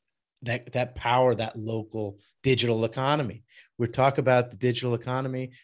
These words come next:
We talk about the digital civil society. It's not just in D C, the digital civil society. It's not just in San Francisco,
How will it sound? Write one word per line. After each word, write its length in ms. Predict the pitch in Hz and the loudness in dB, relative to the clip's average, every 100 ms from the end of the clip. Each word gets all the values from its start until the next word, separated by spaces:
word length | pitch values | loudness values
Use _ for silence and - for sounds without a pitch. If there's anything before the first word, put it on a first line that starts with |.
| - | -8
We 100 | 117 | -4
talk 240 | 127 120 | -2 0
about 200 | 120 120 | 0 0
the 80 | 120 | -2
digital 340 | 101 120 117 117 | 0 0 0 -2
civil 280 | 123 117 | -2 -4
society. 560 | 117 104 120 117 117 120 - 135 | -6 -2 2 2 2 -4 -8 -4
It's 160 | 127 | -2
not 280 | 143 156 190 | 0 0 0
just 380 | - 139 123 - | 2 2 2 -6
in 180 | 127 110 | -6 -4
D 160 | 110 107 | -2 -4
C, 420 | - 202 - - _ _ _ _ _ - | -2 -4 -4 -8 _ _ _ _ _ -10
the 80 | 110 | -2
digital 340 | 120 107 110 | 0 0 -2
civil 220 | - 101 | -4 -8
society. 500 | 92 98 - 95 92 - | -8 -10 -10 -12 -12 -12
It's 160 | 123 | -6
not 200 | 131 143 | 0 0
just 240 | 139 127 - | 2 -2 -2
in 80 | 120 | -6
San 220 | 120 113 | -4 -4
Francisco, 480 | 117 - 185 - | -6 -4 -4 -6